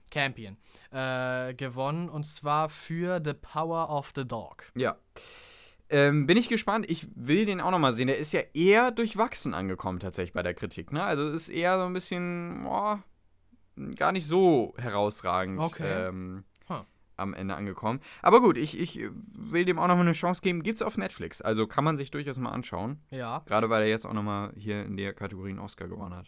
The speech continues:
Speaker 2: Es waren noch einige andere, äh, große Namen, äh, dafür nominiert. Also Kenneth Branagh für Belfast, auch in der, äh, Regie-Kategorie, ähm,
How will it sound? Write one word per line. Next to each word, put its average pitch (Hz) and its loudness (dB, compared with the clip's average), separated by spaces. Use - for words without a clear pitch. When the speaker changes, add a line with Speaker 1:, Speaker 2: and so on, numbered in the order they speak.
Speaker 2:
Es - -12
waren 160 -2
noch 208 2
einige 208 2
andere, 127 -4
äh, 127 -8
große 131 -10
Namen, 123 -6
äh, 117 -8
dafür 120 -8
nominiert. 127 -4
Also 127 -10
Kenneth 135 -10
Branagh 170 -6
für 143 -6
Belfast, 160 -4
auch 147 -8
in 143 -10
der, 135 -6
äh, - -6
Regie-Kategorie, 165 -6
ähm, 160 -8